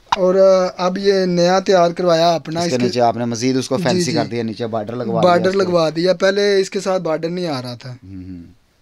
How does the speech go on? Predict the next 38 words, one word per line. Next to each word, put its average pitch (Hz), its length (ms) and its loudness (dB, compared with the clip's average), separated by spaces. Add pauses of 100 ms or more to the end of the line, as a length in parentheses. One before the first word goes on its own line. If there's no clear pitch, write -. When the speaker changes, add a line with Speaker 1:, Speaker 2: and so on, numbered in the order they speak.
(420)
Speaker 2:
ठीक 95 200 -16
हो 98 120 -10
गया। 92 200 -14 (380)
Speaker 1:
जी 143 160 -10
सर। 131 200 -12 (180)
Speaker 2:
और 135 100 0
इसमें 143 320 0
कितने 147 280 2
का 143 80 2
कलर 135 220 2
है 139 120 6
और 135 100 2
ये 139 140 0
कितने 127 260 -4
का 123 80 -2
Speaker 1:
ये 190 80 -2
भी 233 80 6
Speaker 2:
मिलेगा? 240 160 2
Speaker 1:
द-, 185 560 -2
दस 180 180 -2
कलर 214 240 -2
अवेल 190 300 0
है 226 80 2
अभी 208 240 -2
तो। 196 640 2
ये 190 720 2 (800)
फ़ोर 190 260 4
ट्वेंटी 151 400 2
का 135 120 0
है, 110 80 -12 (240)
चार 151 200 0
सौ। - 140 -4
Speaker 2:
चार 123 120 6
सौ 127 160 4
बीस 113 240 0
रुपये। 165 140 -6
Speaker 1:
जी 143 160 -2
सर। 123 220 -10